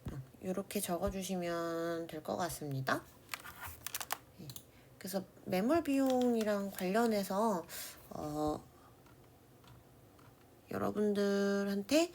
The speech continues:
조금 도움이 될 만한 게시글을, 어,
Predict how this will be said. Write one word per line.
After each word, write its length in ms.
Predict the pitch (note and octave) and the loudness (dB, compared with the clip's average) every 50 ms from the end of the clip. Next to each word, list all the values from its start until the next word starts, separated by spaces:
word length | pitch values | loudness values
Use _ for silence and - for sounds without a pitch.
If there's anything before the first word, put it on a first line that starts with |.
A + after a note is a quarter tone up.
| - - - - - | -14 -18 -20 -16 -10
조금 280 | - - - G#3+ G#3+ G#3+ | -8 -2 4 4 4 4
도움이 400 | - A3+ A#3 C4+ D#4 E4 E4 - | 6 6 6 6 6 4 2 2
될 160 | A#3 G3+ F#3+ | 2 0 2
만한 420 | F#3 F3+ F3+ F#3+ A3 C4 D4 D4 | 0 0 2 2 0 0 0 -2
게시글을, 720 | - - G3+ G3+ A#3+ B3 - - G#3 G#3 A3+ C#4 D#4+ E4+ E4+ - - - - - - - - | -2 -2 -2 0 -2 -4 -2 0 2 4 6 6 6 6 4 -4 -18 -20 -20 -20 -20 -16 -10
어, 180 | - F2+ E2+ | -4 -2 -2